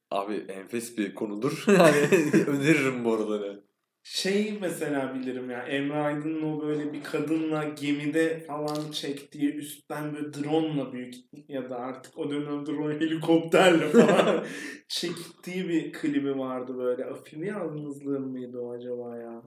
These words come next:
Speaker 1: Olabilir. Afili Yalnızlık. O
Speaker 2: Onu
Speaker 1: iyi bir albümdü.
Speaker 2: hissettirttin beni mes-, bana mesela.
Speaker 1: Ya Emre Aydın beni gereksiz bir hüzünlendiren bir adam ya. Hani gerek, e, şarkıları gerekse de hani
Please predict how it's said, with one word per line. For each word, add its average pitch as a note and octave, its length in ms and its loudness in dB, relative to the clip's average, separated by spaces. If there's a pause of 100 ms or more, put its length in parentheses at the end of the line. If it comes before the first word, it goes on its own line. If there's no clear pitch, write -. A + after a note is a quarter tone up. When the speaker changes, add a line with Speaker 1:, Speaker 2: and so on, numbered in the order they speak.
Speaker 1:
Olabilir. G2+ 760 -8
Afili - 260 -12
Yalnızlık. F#2 500 -6
O - 40 -12
Speaker 2:
Onu A2+ 200 0
Speaker 1:
iyi C#3 200 0
bir A#2 40 0
albümdü. - 500 0
Speaker 2:
hissettirttin B2+ 500 -8
beni A#2 160 -8
mes-, A#2 400 -14
bana B2 220 -10
mesela. A2+ 580 -14 (200)
Speaker 1:
Ya G#2 100 -4
Emre A2+ 260 -2
Aydın F3+ 300 2
beni G3 160 0
gereksiz D#3 460 -2
bir D#3+ 120 0
hüzünlendiren C3 800 -2
bir G#2 60 0
adam E2+ 280 -4
ya. D2+ 160 -12
Hani F2 320 -12
gerek, - 560 -8
e, E2+ 280 -8
şarkıları A2 520 -4
gerekse A#2+ 440 0
de A#2+ 60 0
hani A#2 220 -4